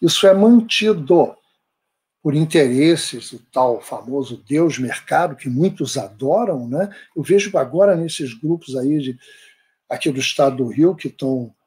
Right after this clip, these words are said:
roubando o dinheiro que podia cons-, fazer hospitais e respiradores, né?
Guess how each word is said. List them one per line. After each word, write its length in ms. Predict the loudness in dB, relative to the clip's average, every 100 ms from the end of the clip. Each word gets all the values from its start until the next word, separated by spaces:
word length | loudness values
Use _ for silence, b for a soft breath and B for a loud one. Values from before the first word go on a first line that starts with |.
| _
roubando 760 | 0 0 2 0 0 0 -4 -8
o 40 |
dinheiro 440 | -6 -2 0 -2
que 80 | -4
podia 320 | -10 -4 -2
cons-, 320 | -4 -8 -10 -12 -20 -20 -18 -18 -20
fazer 440 | -8 -6 -2 -2 0
hospitais 680 | -4 -6 -10 -2 0 0
e 40 | -2
respiradores, 960 | -6 -4 -4 -4 -2 2 2 2 -2
né? 240 | 0 0